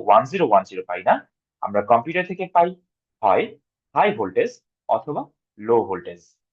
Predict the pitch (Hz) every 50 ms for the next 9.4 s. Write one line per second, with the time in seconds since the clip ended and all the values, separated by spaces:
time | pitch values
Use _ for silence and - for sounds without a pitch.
0 | _ _ - 208 208 - 202 214 214 202 - 104 127 202 277 - _ _ _ _
1 | _ - 95 98 95 95 120 - - - _ _ _ _ - 113 107 101 104 -
2 | 196 - - _ _ _ _ - - 131 175 208 247 214 165 139 - 107 90 95
3 | - 247 - _ _ _ _ _ - 101 104 101 101 107 - - - - _ _
4 | _ - 113 113 113 110 92 98 92 - - 90 85 85 85 _ _ _ _ _
5 | _ _ _ _ _ _ _ _ _ _ _ _ _ _ _ _ _ _ _ _
6 | _ _ _ _ _ _ _ _ _ _ _ _ _ _ _ _ _ _ _ _
7 | _ _ _ _ _ _ _ _ _ - 180 196 - 220 147 - - - - _
8 | _ _ _ _ - 117 113 127 131 156 185 240 277 294 285 - 262 226 240 226
9 | 226 214 214 214 208 214 208 202